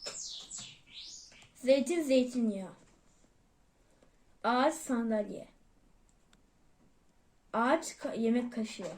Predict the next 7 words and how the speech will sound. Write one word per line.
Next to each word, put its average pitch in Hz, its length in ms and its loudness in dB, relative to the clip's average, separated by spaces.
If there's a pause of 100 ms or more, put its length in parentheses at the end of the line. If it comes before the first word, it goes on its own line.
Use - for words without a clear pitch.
(1600)
Süt, - 380 -8
dondurma. 226 600 2 (2750)
E, 208 220 -8
pamuk, 294 420 -4
bez. 208 340 2 (1800)
Buğday, 247 580 4
ekmek. 233 580 0